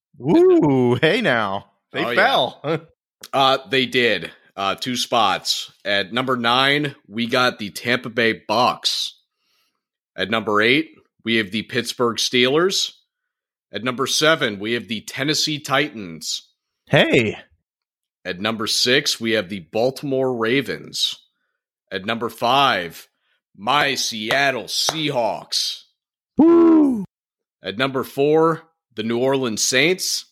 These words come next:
Speaker 2: At number three, the Buffalo Bills. At number two, go ahead.
Speaker 1: I was gonna say, go ahead and say number two. Just don't say number one just yet. We're gonna tease it. Go with your number two.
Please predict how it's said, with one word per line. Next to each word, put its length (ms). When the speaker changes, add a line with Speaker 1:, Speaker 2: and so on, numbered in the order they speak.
Speaker 2:
At 120
number 180
three, 440
the 100
Buffalo 460
Bills. 680
At 120
number 220
two, 560
go 140
ahead. 260
Speaker 1:
I 80
was 140
gonna 180
say, 140
go 180
ahead 200
and 120
say 140
number 240
two. 180
Just 200
don't 180
say 140
number 240
one 200
just 220
yet. 280
We're 120
gonna 160
tease 300
it. 80
Go 120
with 140
your 80
number 220
two. 260